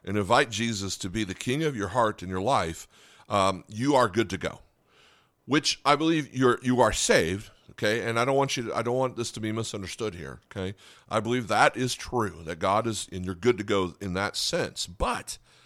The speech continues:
or however, you know, however you <laughs> wanna look at it, I, I want us to understand that the decision to follow Christ with our lives has to be made every single day, okay? Like, like,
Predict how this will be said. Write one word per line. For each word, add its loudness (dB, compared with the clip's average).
or 4
however, 6
you -4
know, 4
however 6
you 2
<laughs> -2
wanna 4
look -14
at -4
it, -18
I, 4
I 6
want 6
us 0
to 2
understand -2
that -6
the -4
decision -2
to -4
follow 2
Christ -2
with -4
our 0
lives 0
has -4
to -8
be -6
made -4
every -4
single -8
day, -8
okay? 2
Like, 4
like, 0